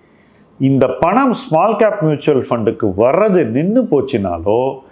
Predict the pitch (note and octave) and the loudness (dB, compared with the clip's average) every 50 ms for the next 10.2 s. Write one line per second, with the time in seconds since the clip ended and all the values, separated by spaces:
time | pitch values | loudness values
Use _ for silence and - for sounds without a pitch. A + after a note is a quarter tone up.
0 | _ _ _ _ _ - C3 E3 G#3 A#3+ A3+ F#3+ A3 G#3 D3+ C3+ D#3 F3 G3 A#3 | _ _ _ _ _ -2 0 2 2 2 4 4 2 2 2 0 0 2 2 2
1 | A#3+ A#3+ A#3+ A#3 A3 - F#3 F3 - E3 D#3 B2 A#2+ C#3+ C#3 C3+ C#3 D3 D3+ D#3 | 2 0 0 0 0 0 -2 0 0 0 0 0 -2 -2 0 0 0 0 2 2
2 | E3 E3 E3 D#3+ D#3+ - - A#2+ C#3 D#3+ E3+ D#3 B2+ A2 C3 F#3+ A#3+ C#4 C#4+ C#4+ | 2 2 2 0 -2 -2 -2 0 0 0 0 0 2 2 2 4 4 2 2 0
3 | A3+ G3 F3 D#3 D#3+ - B2+ A#2 A2 F#2+ F#2+ G#2+ A#2+ C#3 D3+ D3 - - - _ | 0 0 0 -2 0 -2 -2 0 0 0 0 0 0 0 -2 -4 -6 -10 -18 _
4 | _ _ _ _ _ _ _ - B2+ E3+ G#3+ G3 G3 - D#4 D#4 D#4 C#4 B3 G3 | _ _ _ _ _ _ _ 0 2 2 2 0 0 2 2 2 4 2 2 2
5 | F3+ F3 F#3 G3+ G#3+ A3 G#3+ F#3+ E3+ D#3 D3+ D#3 E3 E3+ D#3 C3+ D3+ F3+ G3 E3 | 2 2 2 2 2 2 2 2 2 2 2 2 0 0 0 0 0 0 0 0
6 | A#2 - - - _ - - A2+ G2 G2 A#2+ C#3 D#3 E3+ E3+ C3 C3+ E3+ F#3+ F3 | -4 -6 -10 -18 _ -6 -4 -4 -4 -2 -2 -2 0 2 2 2 2 2 2 0
7 | G3 - - D3 C3 B2+ A#2+ A2 G#2 A2 G2 - - - A#2 A#2+ C3+ C3 B2 B2+ | -2 0 0 2 2 0 0 0 -2 -2 -2 -2 -2 -4 -2 -2 0 0 0 0
8 | C#3+ E3+ A3 B3+ B3 - - - - - _ _ _ _ _ _ _ _ _ - | 0 0 -2 -2 -4 -8 -12 -18 -20 -20 _ _ _ _ _ _ _ _ _ -6
9 | A2+ G#2+ G#2 G2 G#2 A#2+ C3+ C#3+ C#3+ C3+ B2+ C#3 C3 C3 B2 G#2+ G#2 G#2 - D3 | -4 -2 0 2 2 2 2 2 2 0 -2 -2 -2 -2 0 -2 -2 0 0 0
10 | F#3 C4+ D4+ - | 0 -2 -4 -8